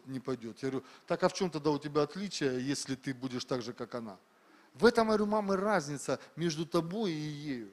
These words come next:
что ты делаешь добро, не ожидая ничего взамен, потому что ты сама по себе добрая. Вот и мы сами по себе, мы добрые, мы за, о том, что добродетель, что справедливость. И справедливость, это мы и хотим справедливости. Как он поступит,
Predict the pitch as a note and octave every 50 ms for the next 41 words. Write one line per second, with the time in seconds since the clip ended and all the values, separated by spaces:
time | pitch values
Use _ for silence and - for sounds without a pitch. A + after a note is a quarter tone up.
0 | - - - - F3 E3+ E3+ - G3+ F3 D3 C3+ D#3+ G3+ F#3+ F3+ F3 E3 D3+ C3
1 | A#2+ B2 G3 - F3 F3 G3+ B3+ D#4 D#4+ D#4 C#4 - - _ _ _ _ _ _
2 | _ _ _ _ _ - D3+ F#3+ A#3 A#3 G#3+ G3 G#3+ F#3+ A3+ A3+ G#3 G3 F#3+ F3+
3 | - G3+ G3+ F#3 F3 F3+ G#3 A3 G#3 F3 - E3+ E3 F#3+ F#3+ F#3+ F3+ - F#3+ F3+
4 | - F#3+ F3 - - F#3 G3 G#3+ A#3 A3 G#3 - F3 D#3+ - - E3+ D#3 D#3 -
5 | F#3+ E3+ B2+ A#2 D3+ F3 F#3 F3 D#3+ D3 D3 D3+ E3 E3+ E3 D3+ D3 C#3+ B2+ A2+
6 | G2+ - _ _ _ _ _ _ _ _ _ - E3+ E3+ - G#3+ B3 C#4+ C#4+ -
7 | - B3 A3+ G#3 G3 F#3 F#3 G3 F3+ - - G#3 A#3+ B3+ A3 G#3+ A3+ F#3 E3 F3
8 | A3+ A#3+ A#3 G#3+ F#3+ F3+ F3+ F3 E3 D#3+ - - - _ E3+ G3+ G#3+ F#3+ D#3+ F#3+
9 | G3 G3+ G3+ G3+ - A#3 G#3+ - - G#3+ F3+ G3 G#3 F#3 G3 G3 E3 C#3+ D3+ E3+
10 | E3 D#3 D3 C3 B2 - - F3+ D#3 - - - - - - - F#3+ G3+ G3+ G#3
11 | F3+ E3+ F#3 G3+ E3 - F3+ E3+ - - F#3+ G3 G#3 F#3+ F#3+ A3 A#3 A3 G3 -
12 | - F#3 - G3+ F#3+ F#3+ G3+ A#3 C4+ B3+ A#3 F#3+ - - E3+ D#3+ - - D#3+ D3
13 | A#2 G2+ G2+ - _ _ - - - - - D#3+ D#3 D#3 D#3 D#3 C#3+ C#3+ C#3+ C3+
14 | B2+ - - D#3 - - G3+ G#3+ - - A#3+ B3 A3+ G3 - A3 G#3 - - -
15 | B3+ A#3 - A3+ G3